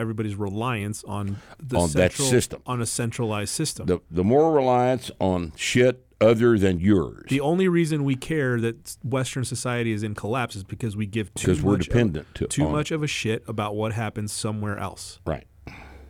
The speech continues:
Speaker 1: That's the fundamental problem that we're dealing with right now.
Speaker 2: Do you think the current iteration of civilization is doomed to fall
Speaker 1: It needs to.
Speaker 2: like previous ones?
Speaker 1: It needs to.
Speaker 2: I hope it does.
Speaker 1: Yeah, it needs to.
Speaker 2: I, I hope it does.
Speaker 1: There
Speaker 2: It doesn't.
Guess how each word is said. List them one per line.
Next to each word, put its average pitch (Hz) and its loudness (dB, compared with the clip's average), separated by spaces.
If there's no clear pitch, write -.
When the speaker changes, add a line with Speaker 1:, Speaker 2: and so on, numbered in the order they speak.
Speaker 1:
That's 123 -4
the 127 -4
fundamental 127 -4
problem 107 -4
that 98 -8
we're 104 -6
dealing 95 -6
with 90 -12
right 92 -12
now. - -16
Speaker 2:
Do 104 4
you 139 4
think 143 2
the 101 -2
current 151 2
iteration 123 4
of 80 -2
civilization 101 2
is 82 -2
doomed 95 2
to 85 -8
fall 73 -2
Speaker 1:
It 104 -4
needs 123 -2
to. - 0
Speaker 2:
like 98 0
previous 85 2
ones? 62 -12
Speaker 1:
It - -10
needs 120 -6
to. - -14
Speaker 2:
I 92 2
hope 123 2
it 78 -4
does. 76 0
Speaker 1:
Yeah, 92 -10
it 101 -10
needs 104 -8
to. - -8
Speaker 2:
I, 82 2
I 82 2
hope 90 4
it 78 -6
does. 76 0
Speaker 1:
There 147 2
Speaker 2:
It 151 0
doesn't. 110 4